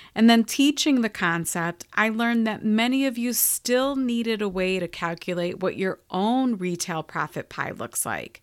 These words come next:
using numbers from your profit and loss statement instead of seeing an example. So I created a tool with a new masterclass, and the tool also has an area for the shopkeepers who might be experiencing net losses instead of net profits.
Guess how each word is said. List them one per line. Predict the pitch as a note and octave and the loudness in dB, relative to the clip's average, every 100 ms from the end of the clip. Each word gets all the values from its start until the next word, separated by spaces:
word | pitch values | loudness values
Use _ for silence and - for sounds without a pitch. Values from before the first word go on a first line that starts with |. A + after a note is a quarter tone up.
| - | -4
using | F#3+ G#3 G#3 G#3 | 0 2 4 4
numbers | G3+ G3 G3 | 2 2 0
from | - F#3+ F3+ | -2 -2 -2
your | E3 E3+ F3+ F#3+ F#3+ F3+ | -4 -2 2 2 2 0
profit | F3 E3+ D3+ - | -4 -4 -4 -4
and | D#3+ D#3+ | -6 -4
loss | E3 A#2+ - | -4 -4 -4
statement | - F3 E3 E3 | -4 -4 -2 -2
instead | E3 - F3+ | -2 -2 0
of | E3+ D#3+ - | -2 -6 -6
seeing | - A#3 G3+ F3 | 0 2 2 0
an | E3 | -2
example. | D#3+ D#3 E3+ D#3+ C3+ A2+ F#2+ - - - - - - - - - | -4 -6 -4 -6 -8 -8 -8 -12 -18 -20 -20 -20 -20 -20 -20 -8
So | - A#3+ | 2 4
I | A#3+ | 4
created | - C4 C4 B3+ | 2 0 0 0
a | C#4 | -2
tool | C#4 - B3 A#3+ | -2 -2 2 2
with | A3+ G#3+ | 2 0
a | G#3 | 2
new | G3 G#3+ | 4 4
masterclass, | A3 G3 E3+ - F3 - D3+ D#3+ G3+ - - _ - - _ - | 2 2 0 -2 -4 -4 -4 -4 0 0 0 _ -20 -20 _ -4
and | G3+ | 2
the | G3+ | 2
tool | G3+ - C#4+ B3+ G#3 | 2 2 4 4 4
also | G3+ A#3 C#4 D#4+ | 6 6 6 0
has | A3+ G#3 F#3+ | 0 0 0
an | G3 | -2
area | F#3+ F#3 F3+ F#3 | -2 0 -2 -2
for | F#3 | -4
the | F3+ | -4
shopkeepers | - F3 F3 - F3+ F3+ F3 | -4 -4 -4 -8 -6 -4 -4
who | F#3+ | -2
might | F#3 F3 F3 | 0 -2 -2
be | F3+ | -2
experiencing | E3+ - - F3+ E3+ E3+ E3 F3+ F3 F3 | -2 -4 -4 -2 0 -2 -2 -2 -2 0
net | A3 B3+ G3 | 0 0 -2
losses | F3 D#3+ - F3 E3 | -4 -2 -2 -4 -4
instead | D#3+ - F3 D#3+ | -6 -6 -6 -6
of | E3 | -6
net | E3+ D#3 - | -6 -6 -4
profits. | - A3+ G3+ - - - - | 2 2 2 -8 -10 -6 -6